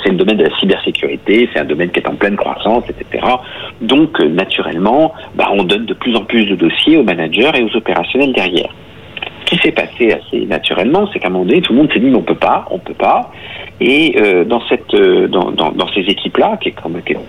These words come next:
une équipe assez importante, les opérationnels, à un moment donné, ont dit, ça suffit. Ça suffit, nous, notre équilibre, on va pas mettre notre santé en péril. Donc, même si on aime beaucoup cette entreprise, on va se désengager.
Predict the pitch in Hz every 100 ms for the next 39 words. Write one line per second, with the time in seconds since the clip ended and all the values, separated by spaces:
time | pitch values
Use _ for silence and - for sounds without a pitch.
0 | - 82 117 104 87 104 - 85 - 180
1 | 220 - - - 120 123 - 120 101 -
2 | 131 196 120 104 131 226 196 208 233 214
3 | - 131 - - - - - - - -
4 | - - - 233 254 147 107 127 127 143
5 | 143 131 104 95 85 87 85 - 90 110
6 | 165 - 117 110 - 113 - 110 98 -
7 | - - - 95 - 87 113 180 247 -
8 | - - - - 165 185 - 117 104 101
9 | 147 170 151 123 - - 170 185 107 143
10 | 107 90 - - 143 156 127 120 101 -